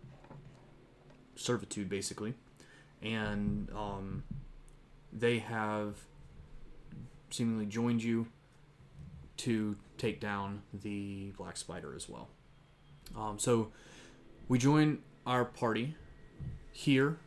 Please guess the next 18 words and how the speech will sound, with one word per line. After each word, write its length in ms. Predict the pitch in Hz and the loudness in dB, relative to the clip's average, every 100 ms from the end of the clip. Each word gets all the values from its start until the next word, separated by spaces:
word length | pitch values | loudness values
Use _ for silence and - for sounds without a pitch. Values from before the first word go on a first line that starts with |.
| - - - - - - - | -20 -20 -20 -20 -20 -20 0
in 200 | 139 143 | 4 8
this 300 | 139 135 - | 8 6 6
room, 340 | 123 117 127 135 | 6 6 4 0
the 80 | 113 | 2
Bugbear 420 | 104 120 113 113 | 4 4 4 2
Room, 400 | 107 104 104 127 - - - - | 2 0 -2 -4 -8 -20 -18 -8
where 120 | 107 | -6
they 80 | 104 | -4
have 200 | 104 104 - - - - | -4 -6 -12 -20 -18 -4
spending, 960 | - - - - - 147 147 147 147 143 | 0 0 -2 -10 2 6 8 8 6 4
they 220 | 123 127 | 4 6
are 140 | 120 | 6
spending 420 | - 135 147 147 135 | 4 6 6 6 6
the 80 | |
night 400 | 120 117 127 - - - - - - | 4 2 0 -2 -8 -20 -20 -20 -2
in 280 | 135 131 127 | 4 6 8
their, 480 | 120 117 113 110 85 | 8 8 6 4 2
um, 540 | 104 107 104 101 101 | 0 0 0 -2 -2